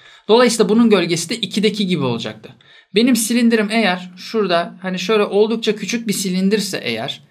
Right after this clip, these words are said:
hani şu ışının, şuradan gelen sınır ışınlarını etkilemeyecek şekilde, tabii ki bunun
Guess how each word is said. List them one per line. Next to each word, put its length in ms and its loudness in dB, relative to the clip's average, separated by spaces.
hani 220 -4
şu 220 -2
ışının, 540 -4
şuradan 380 -4
gelen 220 -2
sınır 360 -2
ışınlarını 460 -4
etkilemeyecek 580 -6
şekilde, 500 -8
tabii 220 0
ki 160 0
bunun 480 -2